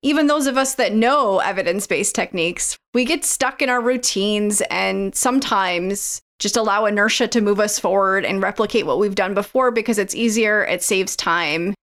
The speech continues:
and we have a lot on our plates. And it's really about being efficient <laughs> because we just have too much to do.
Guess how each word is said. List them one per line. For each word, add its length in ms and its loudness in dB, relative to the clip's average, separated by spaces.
and 180 0
we 100 4
have 100 2
a 40 2
lot 240 2
on 140 0
our 100 0
plates. 640 -4
And 100 -2
it's 140 -2
really 240 2
about 520 -2
being 420 -4
efficient 600 -2
<laughs> 240 -20
because 220 0
we 100 2
just 180 0
have 300 -4
too 160 -2
much 340 -2
to 100 -4
do. 400 -2